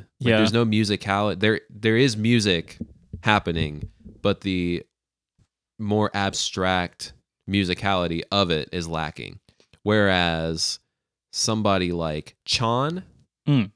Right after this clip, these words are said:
Speaker 2: mm-hmm.
Speaker 1: for instance,
Speaker 2: Yeah.
Speaker 1: you know, Matt Gartzka, Animals as Leaders,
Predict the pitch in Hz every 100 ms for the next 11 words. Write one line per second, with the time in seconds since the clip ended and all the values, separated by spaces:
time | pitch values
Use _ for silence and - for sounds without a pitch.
0 | - 117 120 120 - 117 113 - 117 127
1 | - - 165 98 87 76 101 107 82 101
2 | 101 104 - 98 95 - 95 92 85 85
3 | 90 98 95 92 90 87